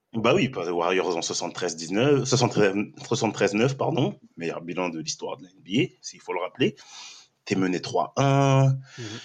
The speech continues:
Speaker 1: Euh, franchement, cette série-là, c'était, même émotionnellement, j'étais pour Golden State, hein, mais émotionnellement, c'était trop. Euh, les pleurs, euh, de, de LeBron en conférence de presse, la suspension de Draymond Green,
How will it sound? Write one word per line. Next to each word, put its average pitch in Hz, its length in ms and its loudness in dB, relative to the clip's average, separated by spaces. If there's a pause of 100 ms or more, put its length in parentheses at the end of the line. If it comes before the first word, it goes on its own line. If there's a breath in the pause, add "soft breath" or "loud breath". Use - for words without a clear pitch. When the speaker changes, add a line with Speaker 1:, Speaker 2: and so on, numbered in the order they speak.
(300 loud breath)
Speaker 1:
Euh, 87 340 -2
franchement, - 560 0
cette 98 160 0
série-là, 107 380 4
c'était, 82 360 -4
même 101 180 4
émotionnellement, 95 600 2
j'étais - 140 -2
pour 85 160 -4
Golden 87 240 -2
State, - 280 0
hein, 80 100 -6
mais 78 140 -8
émotionnellement, 87 560 -4
c'était - 260 -10
trop. - 260 -8 (680 loud breath)
Euh, 82 580 4
les 90 140 2
pleurs, 104 400 4
euh, 92 180 6
de, 90 520 2
de 87 140 -2
LeBron 101 460 4
en 92 120 2
conférence 90 480 -6
de 98 80 0
presse, 107 360 2
la 127 60 4
suspension - 500 -6
de 90 80 -8
Draymond 90 360 0
Green, 113 480 4